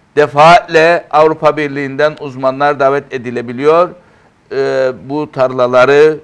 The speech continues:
ürünleri kontrol ediyor. Yeşil Hat tüzüğü kapsamına girenler, e, Metehan'dan, e, güneye geçebiliyor. Oysa, e, işte dün, e,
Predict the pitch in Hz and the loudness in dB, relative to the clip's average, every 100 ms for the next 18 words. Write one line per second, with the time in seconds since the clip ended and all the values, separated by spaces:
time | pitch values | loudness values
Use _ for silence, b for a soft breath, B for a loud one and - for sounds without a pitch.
0 | _ _ 123 131 127 127 123 135 156 151 | _ _ -12 -10 -8 -4 -2 -2 -2 -6
1 | _ _ _ _ _ _ _ _ _ - | _ _ _ _ _ _ _ _ _ -10
2 | 127 113 139 147 147 156 160 156 147 b | -8 -4 2 2 2 2 0 0 -6 b
3 | b b 127 147 165 143 139 123 117 117 | b b -8 -2 2 0 -2 -12 -12 -8
4 | 135 117 127 117 113 110 101 165 160 151 | -6 -6 -6 -6 -8 -8 -4 0 0 -2
5 | 143 151 156 151 b b b b - 131 | -2 0 0 -4 b b b b -14 -8
6 | 147 160 151 135 120 117 135 156 165 165 | -6 -2 0 0 0 0 0 0 -6 -20
7 | _ _ - 123 127 127 123 120 113 98 | _ _ -16 -10 -6 -4 -4 -6 -8 -10
8 | 131 123 123 127 143 123 117 127 117 110 | -12 -8 -6 -6 -6 -10 -8 -8 -8 -4
9 | 110 160 185 b b b 147 160 147 139 | -2 -2 -6 b b b -2 -2 0 0
10 | 165 185 b b b b - 120 131 127 | 0 0 b b b b -12 -8 -6 -6
11 | - 131 - 127 110 139 175 175 156 _ | -6 -10 -6 -6 -6 -8 -8 -16 -20 _
12 | 101 | -8